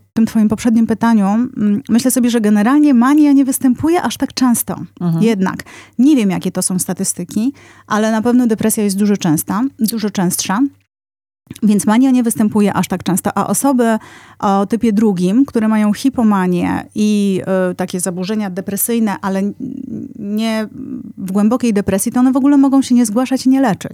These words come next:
Speaker 2: Mhm.
Speaker 1: Bo to nie jest aż tak, czy cyklotymia, to nie jest aż tak, y,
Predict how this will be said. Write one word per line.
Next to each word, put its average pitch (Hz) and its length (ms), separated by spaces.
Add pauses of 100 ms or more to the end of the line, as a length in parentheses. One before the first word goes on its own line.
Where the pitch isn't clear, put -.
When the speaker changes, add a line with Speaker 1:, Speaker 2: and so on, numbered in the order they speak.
Speaker 2:
Mhm. 220 220 (260)
Speaker 1:
Bo 226 80
to 254 100
nie 285 160
jest 302 200
aż 233 120
tak, 247 180
czy - 120
cyklotymia, 220 580
to 214 100
nie 247 120
jest 277 160
aż 240 140
tak, 262 200 (480)
y, - 40